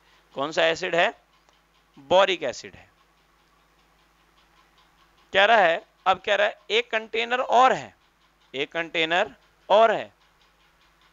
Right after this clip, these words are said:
इसके अंदर भी solution है लेकिन इसका acid percentage two percent है और इसमें भी कौन सा acid है?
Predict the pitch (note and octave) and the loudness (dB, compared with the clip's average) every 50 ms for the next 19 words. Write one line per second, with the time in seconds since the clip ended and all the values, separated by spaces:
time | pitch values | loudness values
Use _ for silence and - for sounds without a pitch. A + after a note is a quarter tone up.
0 | _ _ - F#3+ G3+ - - - C4 B3 B3 B3+ A#3+ A#3 A#3+ B3+ A3+ - A3+ G3+ | _ _ -2 -2 -2 -2 0 0 0 0 0 -2 -2 -2 -4 -6 -4 -2 -2 -2
1 | G3+ G#3 - A#3 A3+ G#3+ F#3 E3+ D#3+ F3 G#3+ - _ _ _ - D#3 E3+ F#3 - | -2 -4 -2 -2 -2 0 0 0 0 -2 -4 -10 _ _ _ -6 -6 -6 -4 -4
2 | A3+ - C5 G3+ - - - A#3+ - - F3+ F3 - - A#3+ - - G#3+ G3 - | -8 -8 -8 -10 -10 -6 -6 -6 -2 0 -2 -2 -2 -6 -12 -6 -4 -6 -4 -4
3 | - G#3 G#3 G3 A3 A3+ - - A3+ A3 G#3 - D3+ B2 - - G2+ G2 F#2 G2 | -8 -10 -6 -6 -6 -6 -6 -8 -10 -8 -4 -4 -4 -4 -4 -12 -18 -20 -20 -20
4 | F#2+ F#2 _ _ _ _ _ _ _ _ _ _ _ _ - D#3 D#3+ E3+ C#3+ - | -20 -20 _ _ _ _ _ _ _ _ _ _ _ _ 0 0 0 0 -4 -6
5 | - F3+ G3 G3+ A3 G#3 G#3 G#3 G#3+ G3+ A3+ G#3+ G#3+ - A#3+ G#3+ G3 G3 G#3 | -6 -6 -6 -6 -4 -2 -2 -2 -2 0 0 0 0 0 -4 -6 -6 -6 -6